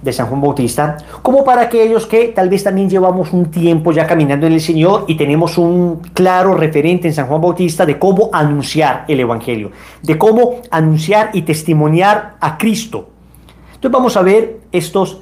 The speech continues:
cinco potentes mensajes o estas cinco potentes enseñanzas de San Juan Bautista, y en ellas, repito, vamos a tratar de hacer un examen de conciencia.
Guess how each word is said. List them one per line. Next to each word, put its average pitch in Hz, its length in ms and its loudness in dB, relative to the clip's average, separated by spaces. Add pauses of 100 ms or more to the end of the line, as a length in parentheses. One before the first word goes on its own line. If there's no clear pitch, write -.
(300)
cinco 233 920 0
potentes 175 600 0
mensajes 160 520 0
o 147 60 0
estas 156 440 -2
cinco 226 680 0
potentes 160 560 0
enseñanzas 156 720 2 (180)
de 143 180 -2
San 127 220 -2
Juan 131 180 0
Bautista, 131 600 -2 (320)
y 185 80 2
en 175 80 4
ellas, 165 200 4
repito, 165 600 0
vamos 156 320 0
a 165 40 -2
tratar 160 320 -2
de 143 60 -2
hacer 135 240 -2
un 139 80 0
examen 143 380 0
de 151 100 0
conciencia. 156 540 0